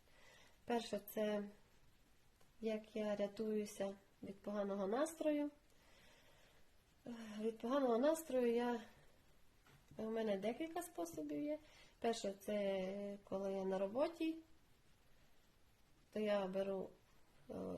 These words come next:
наушники в вуха, включаю музику, слухаю музику,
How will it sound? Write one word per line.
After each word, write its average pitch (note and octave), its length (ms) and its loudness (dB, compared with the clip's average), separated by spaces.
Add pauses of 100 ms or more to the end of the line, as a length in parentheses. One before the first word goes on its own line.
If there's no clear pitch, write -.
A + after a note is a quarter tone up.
наушники D#4+ 720 -2
в D4+ 40 -2
вуха, D4+ 360 -4
включаю G#3+ 640 -2
музику, D4+ 580 -6 (520)
слухаю A3 480 0
музику, C#4+ 580 0